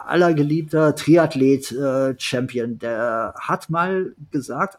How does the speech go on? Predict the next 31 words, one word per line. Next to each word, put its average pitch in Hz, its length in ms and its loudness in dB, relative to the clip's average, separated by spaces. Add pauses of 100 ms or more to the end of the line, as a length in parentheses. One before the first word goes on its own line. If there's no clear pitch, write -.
in 151 260 -4
irgendeinem 170 440 2
Interview 180 680 0
auf 151 200 -8
die 165 120 -12
Frage, 139 300 -6
wie 165 180 0
er 160 120 -6
das 151 180 -6
dann 135 220 -8
kann, 175 300 -8
sich 160 200 -10
so 165 180 -4
zu - 220 -6
quälen, 170 640 -2
ne, 135 160 0
im 135 160 -2
Training, 151 380 0
weil 143 260 -2 (500)
die 135 60 -10
Triathleten 156 680 -2
leben 147 220 -2
ja 139 120 -2
ein 131 220 -8
ganz 185 280 -4
anderes 123 320 -12
Leben. 147 280 -8
Und 127 120 -12
der 139 160 -4
sagte 202 800 -6
tatsächlich, 160 640 -12